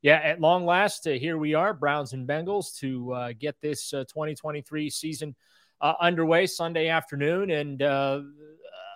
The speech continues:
a, a big one, because I, I, I kind of feel like this is gonna s-, help set the tone, at least in the early portion of the season, because,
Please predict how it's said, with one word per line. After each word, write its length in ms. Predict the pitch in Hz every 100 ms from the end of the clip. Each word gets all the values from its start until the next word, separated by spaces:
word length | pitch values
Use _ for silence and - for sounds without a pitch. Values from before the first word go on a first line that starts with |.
| -
a, 200 | 165 -
a 40 | 165
big 240 | 139 247
one, 260 | 196 120 104 -
because 400 | 139 - 147 135
I, 60 |
I, 260 | 143 147 143 -
I 80 | 147 147
kind 140 | - 185
of 80 | -
feel 120 | 196
like 160 | 175
this 180 | - 165
is 60 | 165
gonna 160 | 175
s-, 260 | 160 - - 175 160 151 131
help 260 | 135 180 185
set 300 | - 185 -
the 100 | 160
tone, 440 | - 180 185 156
at 120 | 143
least 240 | 147 160 -
in 80 | 143
the 160 | 143
early 220 | 147 156
portion 420 | 139 160 147 - 147
of 100 | 131
the 60 |
season, 400 | 120 165 185 156
because, 400 | 135 - 139 131